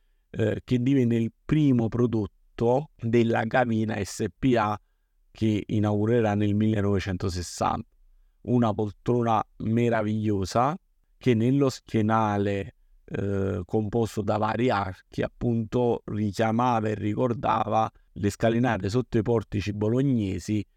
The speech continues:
eh, che portavano appunto alla chiesa di San Luca. Eh, questa poltrona poi nel tempo è stata prima, eh, venduta a Knoll, quando appunto Dino Gavina vendette la società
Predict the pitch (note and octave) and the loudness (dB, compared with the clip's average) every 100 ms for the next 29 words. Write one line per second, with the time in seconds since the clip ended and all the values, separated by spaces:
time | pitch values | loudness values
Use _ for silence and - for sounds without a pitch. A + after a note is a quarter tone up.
0 | _ _ - G#2 G2+ G2 F#2 A#2+ A2+ C#3 | _ _ -4 0 2 0 0 -2 0 -2
1 | C#3 G2+ G2 G#2+ - G#2 F#2 G#2+ - - | 0 -2 0 -2 -4 -4 -2 -2 -2 -6
2 | G#2 G2+ G2 G2 G2+ G2 G2+ G2 - - | -6 -4 -4 -4 -2 -2 -2 -2 -4 -6
3 | - _ _ _ _ _ _ - A2 G#2+ | -8 _ _ _ _ _ _ -2 0 0
4 | - A#2+ - B2 D#3+ - A#2+ B2 - A2+ | 0 -2 0 0 -2 -2 0 0 -2 -2
5 | G#2+ A2+ B2 - A#2+ G#2+ G#2 A#2 A2 - | 0 0 -2 -2 0 0 -2 -2 -2 0
6 | A2 G2 - A#2 B2 B2 A2+ - - G#2+ | -2 0 -2 0 2 2 0 -4 -6 -2
7 | G2+ G2 G2 F#2 G#2 G#2 G#2+ A2 G2+ G2+ | 0 0 -2 -2 0 0 0 -2 -2 -2
8 | G2+ - F2 - G#2 G#2 F#2 F#2+ A2+ A#2+ | -2 -2 -8 -6 0 2 2 2 2 2
9 | F2+ F#2+ G2+ F2 - G#2+ G2 G2 G2+ G2 | 0 0 0 -2 -2 -2 0 0 0 0
10 | F#2+ G2+ G#2 G2 G2 G2 F#2 - - - | 0 0 0 0 -2 -4 -4 -4 -4 -6
11 | - - - | -8 -4 -4